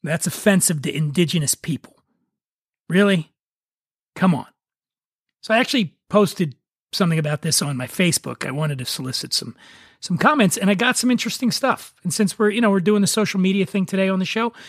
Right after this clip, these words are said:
some, some, uh, samplings of the comments. One guy says, "A former employee started a Twitter thread about the abusive environment on the show,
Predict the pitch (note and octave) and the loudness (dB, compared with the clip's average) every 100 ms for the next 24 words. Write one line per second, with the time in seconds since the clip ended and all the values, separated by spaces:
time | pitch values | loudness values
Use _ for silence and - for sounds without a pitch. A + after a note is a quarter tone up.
0 | - - - A3 - - B3+ A#3 A3 F#3+ | -20 -4 2 2 0 0 0 2 -2 0
1 | B3 B3+ A#3+ G#3+ G3 F#3 - F#3+ A2+ - | 2 2 2 2 2 0 0 0 -2 -10
2 | - _ _ _ _ _ _ - _ _ | -16 _ _ _ _ _ _ -20 _ _
3 | _ _ F3 F#3 F#3 F#3 - E3 - A3+ | _ _ -2 2 2 2 0 0 0 2
4 | A#3+ A3 G3 - A3 G3+ F3+ - G3+ F#3+ | 4 4 2 2 2 2 2 2 2 2
5 | E3 - - C#4+ A#3 - - F3+ E3 E3+ | 0 -6 -4 0 0 0 0 0 0 -2
6 | E3 E3+ C#3+ F#3 G3 E3 F3 E3 F#3+ F#3+ | -2 -2 2 4 4 2 0 0 2 2
7 | F3 E3 D#3 - B3 G#3+ F3+ | 2 0 -4 -2 2 2 2